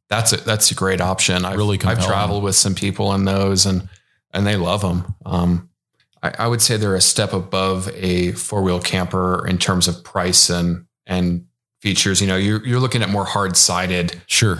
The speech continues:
Speaker 1: or, you know, kinda
Speaker 2: Origami almost. <laughs>
Speaker 1: origami
Speaker 2: Yeah.
Speaker 1: style things. Um,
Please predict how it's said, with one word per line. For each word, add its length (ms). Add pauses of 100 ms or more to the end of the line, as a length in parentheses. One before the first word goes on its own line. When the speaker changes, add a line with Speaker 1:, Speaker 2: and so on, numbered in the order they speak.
Speaker 1:
or, 380
you 100
know, 300 (260)
kinda 400
Speaker 2:
Origami 580
almost. 220
<laughs> 0
Speaker 1:
origami 640
Speaker 2:
Yeah. 60
Speaker 1:
style 580
things. 880
Um, 480